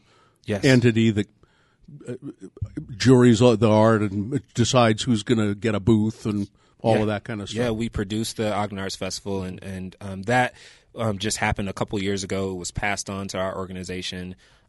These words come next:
Speaker 1: Um, um, one of our supporters, uh, was the director, uh, and producer of the Ogden Arts Festival, and she,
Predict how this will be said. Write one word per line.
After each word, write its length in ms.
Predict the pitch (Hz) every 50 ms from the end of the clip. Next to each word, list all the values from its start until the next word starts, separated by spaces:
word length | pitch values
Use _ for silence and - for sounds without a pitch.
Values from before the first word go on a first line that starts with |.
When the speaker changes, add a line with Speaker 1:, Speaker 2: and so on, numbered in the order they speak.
| -
Speaker 1:
Um, 500 | 98 98 95 92 92 92 90 90 90 - _ _ _ - - -
um, 400 | 110 98 90 90 90 90 92 - -
one 280 | - - - 110 110 107
of 140 | 107 101 104
our 200 | 101 98 98 98
supporters, 760 | - - 113 - - - 98 98 95 98 98 98 98 - - _ -
uh, 180 | 98 92 92 92
was 260 | 92 98 95 92 95
the 100 | - 98
director, 640 | 90 - 92 104 107 107 - - 98 92 92 101 117 - -
uh, 200 | - 98 92 95 98 -
and 280 | 101 98 98 92 92 -
producer 440 | - 95 90 98 95 - - 101
of 100 | 92 90
the 120 | 85 95 90
Ogden 240 | 92 95 92 98 92
Arts 160 | 92 - -
Festival, 340 | - 95 - - - 98 98
and 120 | 98 98
she, 440 | - - - 117 113 113 110 110